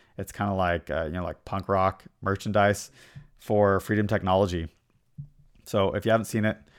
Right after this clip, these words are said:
just go to lightning dot store, H T T P S lightning dot store.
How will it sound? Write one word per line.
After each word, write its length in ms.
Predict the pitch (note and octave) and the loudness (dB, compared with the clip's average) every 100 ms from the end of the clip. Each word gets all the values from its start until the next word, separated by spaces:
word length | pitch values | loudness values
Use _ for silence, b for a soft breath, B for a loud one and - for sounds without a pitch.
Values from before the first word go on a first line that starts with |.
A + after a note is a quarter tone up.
| b | b
just 200 | - G#2 | -4 -2
go 120 | - A2 | 2 6
to 200 | G2+ F2+ | 6 6
lightning 540 | F#2 G#2 A2+ A2 G2+ | 4 2 2 0 0
dot 280 | G2 F#2+ - | 2 2 2
store, 480 | - F2 F2+ E2 - _ _ - | -6 -2 0 0 -6 _ _ -8
H 200 | F#2+ - | -6 -6
T 60 | |
T 80 | G#2+ | -8
P 120 | F#2+ | -2
S 240 | F#2 F2+ - - | 0 -2 -8 -8
lightning 260 | F#2+ F2+ | -6 -4
dot 200 | F2 E2 | -4 -6
store. 260 | - F2+ | -6 -6